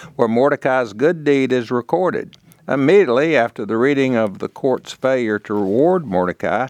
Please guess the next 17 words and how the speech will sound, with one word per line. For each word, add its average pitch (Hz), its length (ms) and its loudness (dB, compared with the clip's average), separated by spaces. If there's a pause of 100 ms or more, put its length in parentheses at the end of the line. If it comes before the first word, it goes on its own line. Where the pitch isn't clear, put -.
(280)
it 127 220 2
just 131 320 -2
so 139 220 0
happens 143 420 -2
that 117 140 2
Haman 139 320 0
shows 113 360 0
up, 131 220 0
and 113 140 -2
it 95 140 -2
just 131 280 -2
so 127 140 0
happens 139 420 -2
that 123 160 -4
the 104 120 -6
king 135 300 -4
omits 120 540 0